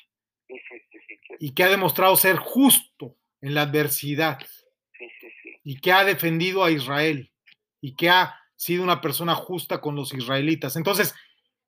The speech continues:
Speaker 2: si nos alejamos del foco de las dificultades tan estúpidas que tenemos en México, cuando ahorita mismo en Tel Aviv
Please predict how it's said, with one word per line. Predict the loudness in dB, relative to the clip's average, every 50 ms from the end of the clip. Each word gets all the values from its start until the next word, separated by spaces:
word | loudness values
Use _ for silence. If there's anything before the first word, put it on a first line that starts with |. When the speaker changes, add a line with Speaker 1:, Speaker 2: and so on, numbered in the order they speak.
| _ -4
Speaker 2:
si | 0
nos | 2 4 4 4 4
alejamos | 4 4 4 4 4 2 4 4 2 2
del | 2 0 0
foco | -4 -6 -4 2 4 4
de | 4 4
las | 2 0
dificultades | -2 -6 -8 -10 -12 -10 -10 -6 -2 0 0 0 0 -2
tan | -4 -4 -4
estúpidas | -4 -6 -8 -10 -12 -8 -4 -4 -4 -4 -4
que | -8 -10
tenemos | -8 -6 -6 -6 -6 -6 -6
en | -6 -6
México, | -6 -6 -6 -8 -10 -12 -12
cuando | -8 -6 -6 -4 -2 0
ahorita | 0 0 0 0 0 0
mismo | 2 2 0 -2 -2 -4 -4
en | -4 -4
Tel | -2 0 0
Aviv | 0 0 -2 -4